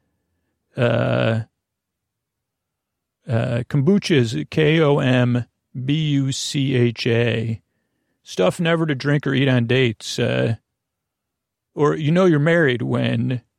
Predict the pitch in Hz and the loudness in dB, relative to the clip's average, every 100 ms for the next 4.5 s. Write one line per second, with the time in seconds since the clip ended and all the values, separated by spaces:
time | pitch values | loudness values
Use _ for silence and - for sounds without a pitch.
0 | _ 127 135 123 123 151 139 156 170 170 | _ -6 -4 -4 0 -2 0 0 2 4
1 | 127 120 127 143 135 147 156 147 139 147 | 2 -2 -2 -2 0 2 2 2 2 2
2 | 127 135 127 131 143 151 131 160 151 160 | 2 0 -2 -4 -2 -2 0 -2 -4 -6
3 | 139 156 175 175 147 156 135 120 120 143 | -2 0 2 0 0 0 0 0 0 2
4 | 156 113 120 127 123 | 2 0 -4 -6 -8